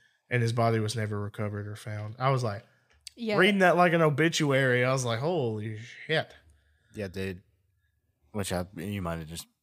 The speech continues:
Speaker 3: about to say this, but the way that they f-, discovered he was dead was, uh,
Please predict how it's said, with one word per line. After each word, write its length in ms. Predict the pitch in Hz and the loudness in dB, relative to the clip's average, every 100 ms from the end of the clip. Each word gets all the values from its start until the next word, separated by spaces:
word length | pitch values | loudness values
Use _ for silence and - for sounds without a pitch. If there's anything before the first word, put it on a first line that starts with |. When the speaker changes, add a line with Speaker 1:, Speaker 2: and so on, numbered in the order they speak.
| - | -10
Speaker 3:
about 240 | 87 85 | -2 -2
to 60 | 69 | -2
say 160 | - | -6
this, 220 | 85 82 - | -6 -8 -8
but 260 | 87 82 _ _ - | -6 -8 _ _ -8
the 180 | 107 | -4
way 200 | 107 117 | 2 2
that 180 | 117 110 | 2 0
they 100 | 92 | -4
f-, 160 | 95 - | -8 -10
discovered 540 | - 104 - 110 107 90 | -8 -6 -2 -2 -2 -4
he 100 | 87 | -6
was 160 | 82 | -8
dead 240 | - 87 82 | -6 -6 -6
was, 460 | 82 82 - - - | -8 -8 -10 -12 -12
uh, 320 | - 87 82 | -6 -4 -4